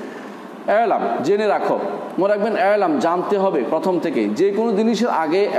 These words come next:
এলাম দিয়ে মানুষকে তাম্বিহ করা উদ্দেশ্য, যে সাবধান, আর কোনো না, তোমাকে জানার জন্য নিয়ে আসা হচ্ছে এখানে, তোমাকেই বলা হচ্ছে, আর কাউকে নয়। আল্লাহ তাআলা কোরআনে কারিমে এই সাবধানতা অবলম্বন, সাবধান করেছেন, আল্লাহ তাআলা এই সাবধান করেছেন কিভাবে? আল্লাহ তাআলা বলে দিয়েছেন, যেমন,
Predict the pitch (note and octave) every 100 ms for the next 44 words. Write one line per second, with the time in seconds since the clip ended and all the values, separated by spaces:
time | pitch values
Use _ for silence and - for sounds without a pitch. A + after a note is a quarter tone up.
0 | E3 G3 F#3+ E3 D#3 D#3+ D#3+ F3 D3+ D#3
1 | F#3 F3+ D3+ B2+ B2 - A#2+ D#3+ E3 D3+
2 | C3 C#3+ D3 B2+ D3 C3 E3+ E3+ D3+ F3
3 | F#3+ D3 F3 F#3 D#3 E3 D#3 D3+ C#3+ C3
4 | C#3+ C#3 B2+ A2 G#2 F2+ - - - E3+
5 | G#3+ A#3+ A#3 F3 C#3+ C3+ C#3+ C#3+ D#3+ E3+
6 | E3 A#2 G#2+ - - F3 G3 G3 F#3+ F#3+
7 | F3 E3+ E3 F#3 G3+ F3 D#3 C3+ D#3+ D#3+
8 | E3 C#3+ C#3 C#3 B2 D3+ C3+ E3 C3+ -
9 | E3 C#3+ C#3+ - C#3+ C#3 C#3 B2 C#3 B2
10 | E3 D3 - D3+ E3 D#3+ F3 G3 A3+ -
11 | - - F3+ F#3+ G3 F#3+ F3+ E3+ F3 E3+
12 | F#3 D#3+ E3